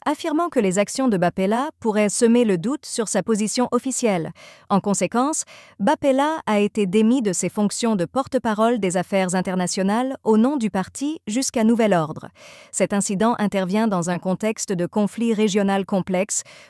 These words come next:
où le Sahara occidental reste un territoire non autonome selon les Nations unies. Le Maroc, qui en contrôle une grande partie,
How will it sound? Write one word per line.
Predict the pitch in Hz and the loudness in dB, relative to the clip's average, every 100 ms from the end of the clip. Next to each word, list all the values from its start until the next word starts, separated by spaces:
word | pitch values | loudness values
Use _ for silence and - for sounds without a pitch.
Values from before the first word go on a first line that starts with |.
| _ | _
où | 262 | 0
le | 262 240 | 2 2
Sahara | - 302 277 233 240 185 | 0 0 0 0 -2 -2
occidental | - 226 - 185 175 165 220 240 254 - | -2 -2 -2 -2 -2 -2 -2 -2 -4 -6
reste | 220 285 - | -4 -4 -2
un | 214 | -2
territoire | 185 214 190 - 220 214 | -2 -2 -2 0 0 2
non | 214 262 | 4 4
autonome | 240 214 190 180 196 | 2 2 0 2 0
selon | 214 226 196 196 | 0 0 0 0
les | 175 | 0
Nations | 175 - 190 | 0 -2 -2
unies. | 175 180 165 147 _ _ _ _ _ _ | 0 0 -2 -4 _ _ _ _ _ _
Le | - 175 | -2 0
Maroc, | 165 202 254 - - | 2 2 0 -2 -8
qui | - | -2
en | 190 | -2
contrôle | 175 185 - 214 208 | -2 -4 -2 -2 0
une | 170 | -2
grande | 175 185 | 0 -2
partie, | 175 170 - 220 | -2 -6 -4 -2